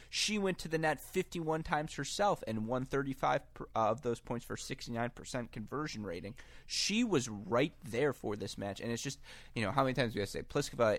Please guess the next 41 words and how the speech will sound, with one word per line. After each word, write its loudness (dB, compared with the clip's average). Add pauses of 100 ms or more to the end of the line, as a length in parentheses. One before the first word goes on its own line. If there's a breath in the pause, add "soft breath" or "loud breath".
is -6
never 2
going 2
to -2
be -2
the -4
most 6
flexible 0
player. 2
She's -6
not 0
going -2
to -2
always 6
be -6
able -4
to -8
track -2
down 0
the -4
extra -4
ball. 2 (380 loud breath)
But -2
grass 4
obviously 2
should 2
play 4
for -2
her 2
so 0
well. 8
That's 4
why 8
her 2
expectations -2
at -6
this -6
event -4
always 4
so 2
high. 4